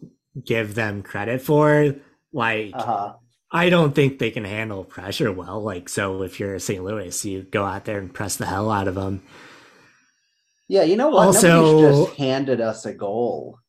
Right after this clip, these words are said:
Speaker 2: in
Speaker 1: Yeah,
Speaker 2: several
Speaker 1: in, in a
Speaker 2: games, so
Speaker 1: while.
Speaker 2: that's
Speaker 1: So
Speaker 2: upsetting.
Speaker 1: that might be one you're looking for.
Speaker 2: Yeah.
Speaker 1: Um, like, I don't know. They have a young keeper, and Brian Gutierrez is awesome, but he's also a young midfielder. Like, regional rivalry games,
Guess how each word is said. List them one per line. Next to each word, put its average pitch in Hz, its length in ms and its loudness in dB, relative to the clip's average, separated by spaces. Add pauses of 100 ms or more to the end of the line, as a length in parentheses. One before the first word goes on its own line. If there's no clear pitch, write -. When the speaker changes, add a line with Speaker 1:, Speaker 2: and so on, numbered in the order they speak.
(140)
Speaker 2:
in 110 140 -12
Speaker 1:
Yeah, 160 260 4
Speaker 2:
several - 160 -2
Speaker 1:
in, 180 120 4
in 196 60 2 (140)
a - 40 6
Speaker 2:
games, 156 60 4
so 135 40 4
Speaker 1:
while. 127 440 0
Speaker 2:
that's 135 120 2
Speaker 1:
So 139 60 0
Speaker 2:
upsetting. 117 600 -6
Speaker 1:
that 135 160 -2
might 131 220 -2
be 131 80 -2
one 120 180 -6
you're 113 100 -6
looking 107 300 -8
for. 104 480 -6 (240)
Speaker 2:
Yeah. 113 480 -2
Speaker 1:
Um, 104 220 -12 (100)
like, - 200 -20 (100)
I 123 100 -2
don't 104 140 -4
know. 92 160 -10
They 120 100 -2
have 127 140 0
a - 40 2
young 120 220 0
keeper, 113 640 -4 (800)
and 104 280 -4
Brian 113 320 -2
Gutierrez 107 720 -6
is 101 140 -10 (140)
awesome, 135 480 0
but 110 100 -2
he's 104 120 -4
also 104 280 -8
a - 20 -8
young 104 240 -8
midfielder. 101 720 -10 (720)
Like, 127 380 -2 (680)
regional 175 500 4
rivalry 131 540 0
games, 120 840 -8